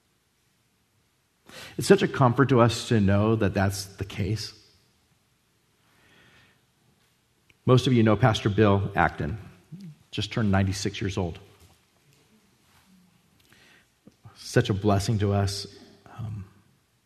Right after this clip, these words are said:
as he serves us, and he's served us since our church began. Someone who's been a pastor for a good portion of his life. And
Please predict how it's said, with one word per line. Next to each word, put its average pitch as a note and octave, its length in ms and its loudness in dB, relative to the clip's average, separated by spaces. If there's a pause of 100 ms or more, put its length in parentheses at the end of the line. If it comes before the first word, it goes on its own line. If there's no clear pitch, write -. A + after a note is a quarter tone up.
(200)
as G2+ 80 -6
he G#2+ 80 -10
serves G2 420 -2
us, G2 260 -6
and F#2 140 -8
he's F#2 180 -6
served G2 360 -2
us F#2+ 120 -2
since G2+ 180 -6
our G2 80 -4
church - 300 -8
began. F#2+ 480 -2 (1000)
Someone B2+ 240 4
who's G#2+ 100 4
been A#2+ 120 4
a G#2+ 40 4
pastor A2 460 4
for G2 360 0 (1200)
a C3+ 40 -6
good A#2+ 380 6
portion A#2 500 2
of G2 140 -2
his G#2 240 -4
life. F#2 400 0
And G2 180 -2